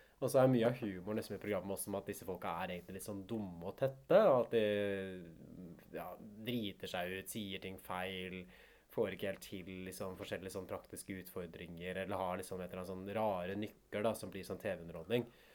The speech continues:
Og det er jo et veldig sånn, eh, hva skal man si, eh, litt sånn, det er en del sånn klasseforakt da, i Charterfeber, tenker jeg, for at det er jo en veldig sånn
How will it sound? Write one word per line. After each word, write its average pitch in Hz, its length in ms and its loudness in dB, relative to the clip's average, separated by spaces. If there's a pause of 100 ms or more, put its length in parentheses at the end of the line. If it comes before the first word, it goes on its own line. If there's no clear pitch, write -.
(220)
Og 139 120 6
det 123 80 10
er 110 80 10
jo 117 80 8
et 117 180 10
veldig 113 160 8
sånn, 110 260 8 (840)
eh, 98 320 -2 (760)
hva - 80 -6
skal - 140 0
man 127 80 6
si, 139 240 6
eh, 123 760 8 (680)
litt 151 160 4
sånn, 120 260 6 (380)
det 139 180 6
er 127 80 12
en 143 60 10
del 123 160 12
sånn 131 140 2
klasseforakt - 880 8
da, - 220 4
i 113 160 0
Charterfeber, 95 500 -2
tenker 95 240 8
jeg, 139 220 12
for 123 100 4
at 117 80 8
det 123 100 8
er 104 120 10
jo 110 60 10
en 113 100 8
veldig 98 160 8
sånn 92 280 2